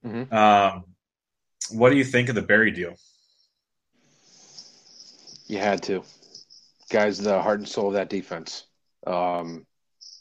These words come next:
Speaker 1: he is worth every penny. Um, uh, he's the best safety in the league, hands down. Um, he's a tone setter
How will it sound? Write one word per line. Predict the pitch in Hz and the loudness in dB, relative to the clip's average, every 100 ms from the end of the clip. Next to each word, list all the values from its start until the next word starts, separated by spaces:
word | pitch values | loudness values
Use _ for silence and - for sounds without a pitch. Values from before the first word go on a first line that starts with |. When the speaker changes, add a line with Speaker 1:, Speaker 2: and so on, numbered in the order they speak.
| _ | _
Speaker 1:
he | 107 101 | 0 0
is | 90 | 0
worth | 107 104 107 107 101 - - _ _ _ - - | -2 2 4 4 0 -8 -20 _ _ _ -12 -4
every | 104 104 | -4 -4
penny. | 117 107 104 101 104 _ _ _ _ _ | -6 -6 -4 -6 -8 _ _ _ _ _
Um, | 90 87 87 85 82 80 _ _ _ _ - - _ _ _ - | -6 -6 -6 -8 -12 -16 _ _ _ _ -20 -20 _ _ _ -12
uh, | 85 82 82 82 _ _ _ _ _ _ _ _ _ _ _ _ _ _ _ _ _ _ | -8 -6 -8 -10 _ _ _ _ _ _ _ _ _ _ _ _ _ _ _ _ _ _
he's | 101 113 107 | -4 -2 0
the | 107 | 2
best | 101 - | 2 0
safety | 110 98 101 | -4 -4 -6
in | |
the | 95 | -8
league, | 90 85 | -8 -8
hands | 98 87 | -8 -10
down. | 85 82 80 _ _ _ _ - | -8 -10 -10 _ _ _ _ -12
Um, | 87 82 | -10 -8
he's | 87 95 | -8 -8
a | |
tone | - 107 95 | -4 -4 -4
setter | - 101 95 | 0 0 0